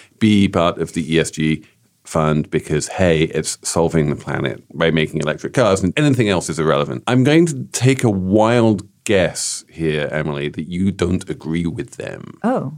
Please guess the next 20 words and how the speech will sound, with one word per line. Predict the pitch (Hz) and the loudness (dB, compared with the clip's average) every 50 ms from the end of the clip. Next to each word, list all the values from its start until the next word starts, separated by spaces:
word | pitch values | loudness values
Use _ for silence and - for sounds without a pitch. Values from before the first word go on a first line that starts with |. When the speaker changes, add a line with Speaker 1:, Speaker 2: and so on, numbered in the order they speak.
| - _ - | -14 _ -2
Speaker 2:
well, | 180 180 170 | 2 2 2
Felix, | 165 - - 254 247 208 170 175 170 - - - _ - - | 2 2 2 4 4 6 4 4 2 0 -6 -14 _ -6 0
I'm | 294 302 294 | 2 4 4
about | 269 247 220 262 277 269 262 | 4 4 4 4 2 2 0
to | - 277 | -2 -4
surprise | - - 311 - - 302 311 330 330 302 233 | -2 -4 -4 -4 -4 -4 -2 -2 -4 -4 -2
you. | 208 185 165 156 156 165 | -2 -2 0 -2 -2 -2
Dun, | 160 - 269 262 | 0 2 2 4
dun, | 247 254 226 214 214 | 4 4 4 4 4
dun. | 208 226 208 196 196 196 196 190 190 190 196 185 - - | 4 4 4 6 6 4 4 4 4 2 0 0 0 -2
I | 165 196 | -2 -2
feel | 202 - - 240 247 | 0 0 0 2 2
like | 254 254 247 - | 2 0 0 2
Elon | - 180 175 170 165 160 | 2 4 4 4 4 4
Musk | 160 160 160 - - | 2 2 0 0 -2
might | 165 147 143 156 | -2 0 0 0
have | 156 143 147 | -2 -2 -4
a | - - _ _ _ _ _ - - - | -6 -10 _ _ _ _ _ -20 -20 -20
slight | - - - - - - - 170 160 151 151 - | -18 -12 -8 -6 -4 0 2 4 4 4 2 0
point. | - 143 120 - - - | -4 -6 -6 -6 -8 -10